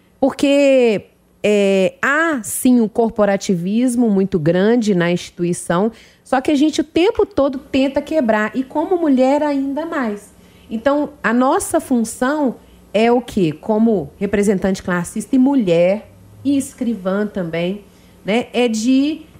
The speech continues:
é, buscar a todo momento,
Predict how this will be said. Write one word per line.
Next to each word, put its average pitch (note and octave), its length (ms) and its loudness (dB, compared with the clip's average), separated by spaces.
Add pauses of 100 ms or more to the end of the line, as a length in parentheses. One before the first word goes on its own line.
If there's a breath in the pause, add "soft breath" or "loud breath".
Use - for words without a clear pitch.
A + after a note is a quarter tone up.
(140)
é, G#3 280 2
buscar B3+ 680 -2
a B3 120 -2
todo E4 480 -2
momento, C#4 840 -2